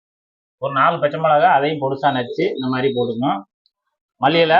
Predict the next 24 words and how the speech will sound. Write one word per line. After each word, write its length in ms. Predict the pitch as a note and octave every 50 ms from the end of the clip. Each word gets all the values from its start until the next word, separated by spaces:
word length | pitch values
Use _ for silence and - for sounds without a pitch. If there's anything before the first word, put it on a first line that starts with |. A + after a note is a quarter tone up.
| G#3
ஒரு 160 | F#3 D3+ D3 D3+
கொத்து 340 | D3 D3+ D3 D3 - E3+ G3 A#3 A#3 -
அதையும் 280 | - C#3 D3 D3+ D3
நல்லா 140 | C#3 C#3 C#3
பொடுசா 300 | C3+ C3+ C3+ C#3+ - C#3 C#3
வெட்டி 240 | C3 B2 A#2+ C#3+ E3+
இதுல 220 | G#3 D#3+ C3+ B2+ B2
சேர்த்துடணும். 540 | A#2 B2+ A#2+ A2+ B2 A#2+ A#2+ B2+ C#3+ F3+ G3 G3+ - _ _ _ _ _ _ _ _ _ _ _ _ _ _ _ _ _ _ _ _ _ _ _ _ _ _ _ _ _ _ _ _ _ _ _ _ _ _ _ _ _ _ _ _ _ _ _ _ _ _ _ _ _ _ _ -
கருவேப்பிலை 420 | C3 D3 E3 D#3+ D#3 D3 C#3 A#2+ - - - - -
அதே 180 | B2+ B2+ C#3 D3
மாதிரி 280 | D3+ D3+ D3+ D#3 F3+ A3 C#4 - - - - - _
ஒரு 120 | - C3+ C3+
ரெண்டு 200 | C#3+ C#3+ C#3+ C#3+
எண்ணுக்க 300 | C#3+ C#3 D3+ D3 D3+ D#3+ F#3+ A#3 -
நல்லா 220 | - - C3+ C#3 C#3
பொடுசா 340 | B2 C3 C#3 C#3 - D3+ C#3
வெட்டி 280 | C3 B2+ A#2+ A#2+ D3+ F#3
இதுல 240 | G#3 - C3 B2+ A#2+
சேர்த்துடலாம். 500 | A2+ A#2+ A#2 A2 A#2+ A#2 A#2+ C3 E3 G3+ - - _ _ _ _ _ _ _ - A#3+ A#3+ B3 C4 B3+ B3 A3+ - _ _ _ _ _ _ _ _ _ _ _ _ _ _ _ _ _ _ _ _ _ _ _ _ _ _ _ _ _ _ _ _ _ _ _ _ _ _ _ _ _ _ _ _
பெருங்காய 280 | D3 D#3 E3+ E3+ E3 D#3+
பொடி 220 | D3 D3+ D3+ F3+ A#3 - - - - _ _ -
ஒரு 140 | D3 C#3+ D#3
அரை 200 | D3+ D3+ D#3 E3
டீஸ்பூனு, 500 | D#3+ D#3+ E3 D#3+ D3 - D#3 D#3 D#3 E3+